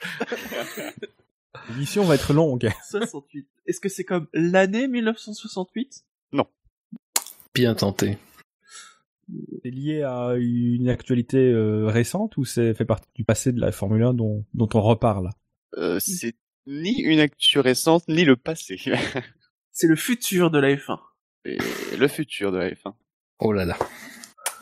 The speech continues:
Speaker 1: Qu'est-ce que ça va être encore ? Donc c'est quelque chose qui, qui va se produire ou qui peut se produire ?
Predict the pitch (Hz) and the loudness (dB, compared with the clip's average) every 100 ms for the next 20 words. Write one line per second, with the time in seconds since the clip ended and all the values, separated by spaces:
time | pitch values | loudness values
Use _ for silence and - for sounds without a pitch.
0 | - - _ - - _ _ _ - 139 | -20 -20 _ -20 -20 _ _ _ 0 0
1 | 131 - 120 - 110 107 107 92 98 - | 0 0 0 2 2 2 2 0 -2 0
2 | 120 131 - 147 151 214 214 - 135 - | 2 2 2 0 2 0 0 -4 -10 -12
3 | _ - - 143 131 180 202 - 170 196 | _ -12 -2 2 6 6 4 2 2 4
4 | 247 190 139 123 - 170 135 - 110 107 | 2 2 0 0 4 4 4 0 0 2
5 | 101 | -2